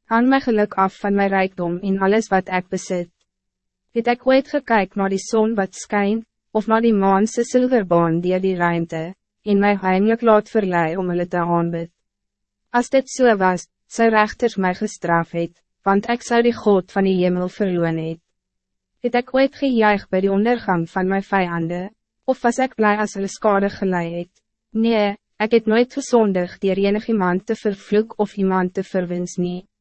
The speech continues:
My werkers het nooit gesê dat ek iemand laat honger ly nie.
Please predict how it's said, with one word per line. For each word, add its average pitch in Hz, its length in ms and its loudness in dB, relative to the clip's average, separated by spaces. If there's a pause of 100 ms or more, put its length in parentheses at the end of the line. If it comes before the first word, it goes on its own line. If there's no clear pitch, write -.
(540)
My 220 160 0
werkers 220 480 0
het 240 160 2
nooit 220 320 2
gesê 185 320 -2
dat 170 220 -4
ek 185 180 -6
iemand 190 320 0
laat 185 220 0
honger 180 260 -2
ly 175 240 -2
nie. 175 200 -6